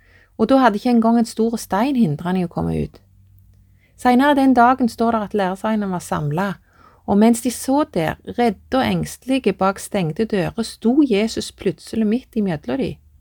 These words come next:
Han var stått opp, og han kunne gå gjennom stengte dører. I den siste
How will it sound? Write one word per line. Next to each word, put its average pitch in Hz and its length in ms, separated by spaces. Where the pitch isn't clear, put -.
Han 254 140
var 262 100
stått - 480
opp, - 260
og 185 80
han 208 140
kunne 226 260
gå 220 300
gjennom 190 320
stengte 180 520
dører. - 420
I 226 60
den 262 100
siste 302 320